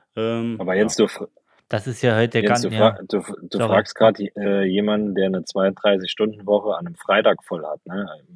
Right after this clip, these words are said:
Speaker 2: Wir haben die an einem Dienstag voll.
Speaker 3: Ja.
Speaker 1: Ja. Der, der, der arme
Speaker 3: <laughs>
Speaker 1: Julian,
Speaker 3: Wenn er die
Speaker 1: jetzt wird
Speaker 3: Arbeit
Speaker 1: er
Speaker 3: von uns machen lässt, ja.
Speaker 1: <laughs>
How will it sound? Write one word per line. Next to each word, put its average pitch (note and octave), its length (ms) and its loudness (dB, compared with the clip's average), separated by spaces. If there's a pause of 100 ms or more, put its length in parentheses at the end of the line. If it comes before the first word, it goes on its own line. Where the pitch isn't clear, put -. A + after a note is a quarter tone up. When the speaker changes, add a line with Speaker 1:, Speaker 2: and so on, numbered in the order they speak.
(320)
Speaker 2:
Wir G2 220 2
haben G2 260 2
die F#2+ 240 2
an E2+ 160 -8
einem E2 140 -12
Dienstag B2+ 420 -2
voll. D2+ 200 -12 (2500)
Speaker 3:
Ja. G#2+ 300 -6 (720)
Speaker 1:
Ja. G#2 180 -6 (460)
Der, A2 160 0
der, - 220 -12 (120)
der A2+ 240 2
arme C3+ 280 6
Speaker 3:
<laughs> - 0 -
Speaker 1:
Julian, A#2 440 2
Speaker 3:
Wenn A2 100 2
er A2 80 2
die G#2+ 80 0
Speaker 1:
jetzt A#2+ 100 4
wird A#2+ 160 4
Speaker 3:
Arbeit B2 100 4
Speaker 1:
er A2 40 0
Speaker 3:
von A2+ 120 0
uns C3 300 -2
machen C3 300 2
lässt, G#2+ 280 0
ja. A2+ 280 2
Speaker 1:
<laughs> - 40 -20